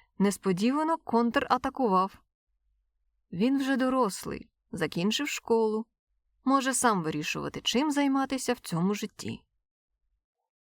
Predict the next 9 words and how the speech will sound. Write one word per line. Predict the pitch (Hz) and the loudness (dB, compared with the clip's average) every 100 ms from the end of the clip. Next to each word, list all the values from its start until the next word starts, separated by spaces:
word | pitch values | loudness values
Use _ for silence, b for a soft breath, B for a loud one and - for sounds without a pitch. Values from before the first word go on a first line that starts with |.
| - | 0
Тобі | 202 185 233 254 | 0 2 2 0
що, | - - 294 269 185 B B | -2 0 2 2 -2 B B
начхати | 214 247 277 - - 285 302 240 | 2 2 2 -2 2 2 2 0
на | 262 | 2
те, | 262 - 320 | 0 2 0
що | - - 311 | 0 2 2
з | 226 | 4
ним | 220 247 208 | 2 2 2
буде? | 175 277 480 508 180 | 2 2 4 2 2